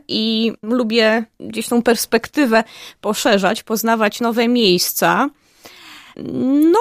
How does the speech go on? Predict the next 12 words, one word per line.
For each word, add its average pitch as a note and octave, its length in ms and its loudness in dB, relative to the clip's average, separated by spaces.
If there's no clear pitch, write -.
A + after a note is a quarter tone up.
ale D#4+ 240 2
m-, F4 380 2
mogę D4+ 300 0
powiedzieć, D4+ 480 -2
że C#4 220 0
sprawia D#4+ 440 0
to C#4+ 120 -2
dużo D4+ 280 0
problemów. C4+ 680 2
To B3 120 -4
znaczy B3+ 320 -2
tak, D#3 340 -2